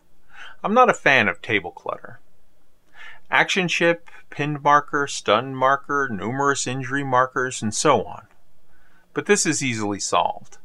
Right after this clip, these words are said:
I personally like to have stat cards sitting along the side of the game table. The clutter of tokens can be put on the cards rather than the tabletop. The book also covers terrain,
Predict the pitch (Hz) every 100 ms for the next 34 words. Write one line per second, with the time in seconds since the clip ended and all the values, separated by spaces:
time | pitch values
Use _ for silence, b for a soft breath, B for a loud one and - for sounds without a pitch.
0 | - b b b - 123 - - 214 -
1 | 110 98 95 95 - 92 95 92 - -
2 | 139 127 - 95 87 95 - 113 117 117
3 | 110 113 113 - 95 87 92 95 110 110
4 | 107 107 - - 95 - - - - -
5 | _ - - b b b b b 123 -
6 | 180 196 208 175 - 139 - 143 139 131
7 | 110 104 - 170 160 151 139 - 101 101
8 | - - 101 101 98 98 98 104 107 95
9 | - - - 78 - _ - - - -
10 | - - - - - _ - b b b
11 | b b 135 165 226 - 131 135 - 120
12 | - 110 95 92 - - - 95 98 107
13 | 107 110 110